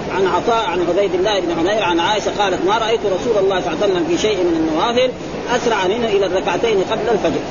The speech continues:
حال ما يطلع الفجر حالًا يصليها. ها؟ هذا على دليل على أنها سنة مؤكدة. نعم، و-، ويكفي ذلك أن الرسول كان لا يتركها لا حضرا، بخلاف ال-، النوافل الثانية كان لا ي-، لا يصليها في السفر، فركعتين قبل الظهر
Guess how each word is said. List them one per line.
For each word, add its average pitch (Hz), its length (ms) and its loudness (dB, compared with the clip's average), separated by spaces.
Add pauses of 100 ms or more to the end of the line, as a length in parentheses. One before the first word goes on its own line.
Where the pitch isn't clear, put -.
(160)
حال 247 240 0
ما 220 180 2
يطلع 240 260 0
الفجر 233 280 0 (100)
حالًا 240 280 0
يصليها. 180 440 0 (1200)
ها؟ 240 140 0 (440)
هذا 185 240 4
على 175 280 0
دليل 233 200 2
على 190 180 0
أنها 175 320 0
سنة 202 180 0 (120)
مؤكدة. 180 360 0 (360)
نعم، 175 180 2
و-، 185 260 2
ويكفي 196 320 0
ذلك 233 260 0
أن 202 100 0
الرسول 180 360 0
كان 208 120 0
لا 180 200 2
يتركها 170 340 0
لا 208 280 0
حضرا، 254 320 0
بخلاف 226 340 0
ال-، 185 340 -2
النوافل 190 400 2
الثانية 190 480 0 (300)
كان 220 140 2
لا 233 200 0
ي-، 220 180 0 (260)
لا 233 120 2
يصليها 226 460 2
في 196 60 -4
السفر، 156 280 -2 (340)
فركعتين 190 600 2
قبل 165 160 0
الظهر 185 320 2